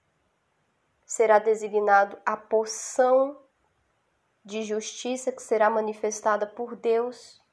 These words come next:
sobre a vida daqueles que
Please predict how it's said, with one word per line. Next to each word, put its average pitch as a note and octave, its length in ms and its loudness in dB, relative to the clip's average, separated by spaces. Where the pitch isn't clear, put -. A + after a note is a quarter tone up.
sobre A3 380 2
a A3 80 8
vida A3 280 -2
daqueles A3 520 -2
que A#3 340 -12